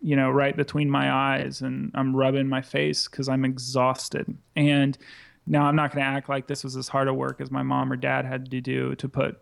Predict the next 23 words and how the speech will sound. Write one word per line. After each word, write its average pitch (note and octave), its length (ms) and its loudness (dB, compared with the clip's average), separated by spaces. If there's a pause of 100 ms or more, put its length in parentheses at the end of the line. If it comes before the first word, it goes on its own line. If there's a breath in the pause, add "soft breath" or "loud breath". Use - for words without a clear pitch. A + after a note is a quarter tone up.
(120)
food D#3 280 6
on C3 100 6
my C#3 160 4
table, C#3 400 -4
but C#3 320 -2 (320)
it's, - 400 -4 (100)
it's - 140 -12
hard F3+ 260 4
work. D3+ 260 2
It's C#3 120 -8
creative D3 400 -2
work. C3+ 460 -2 (180)
Um, C3+ 480 0 (160)
it's C#3+ 540 -2 (100)
demanding. C#3 800 0
It's D3+ 160 -4
a C#3 80 2
lot. C3 540 2 (120)
It's - 520 -6 (160)
pushing D#3 400 0
myself C#3+ 580 2
more C#3+ 260 2
than C#3 320 -2